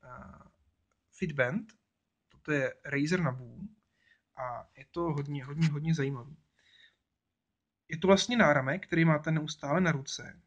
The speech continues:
tady můžete vidět, jak mám otlačený.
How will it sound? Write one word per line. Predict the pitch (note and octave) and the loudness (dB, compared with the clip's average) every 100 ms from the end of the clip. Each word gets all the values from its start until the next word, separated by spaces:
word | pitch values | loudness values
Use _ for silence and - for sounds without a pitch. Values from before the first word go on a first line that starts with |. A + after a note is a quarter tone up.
| _ | _
tady | _ - | _ -16
můžete | C#3+ C#3 C#3+ D3+ | -12 -12 -12 -16
vidět, | C#3 C3+ C3 | -14 -12 -12
jak | C#3 - - _ | -16 -18 -20 _
mám | D#3 D#3 | -8 -8
otlačený. | D3+ C3+ - - C#3+ | -6 -8 -8 -12 -14